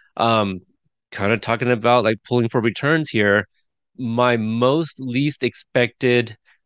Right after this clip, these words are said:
uh, legacy character return uh,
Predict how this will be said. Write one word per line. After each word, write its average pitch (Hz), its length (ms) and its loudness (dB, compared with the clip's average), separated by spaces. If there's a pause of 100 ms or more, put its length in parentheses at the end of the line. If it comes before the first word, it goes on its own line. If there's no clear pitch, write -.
(120)
uh, 101 440 2
legacy 120 480 0
character 107 340 -2
return 90 640 0 (360)
uh, 98 360 2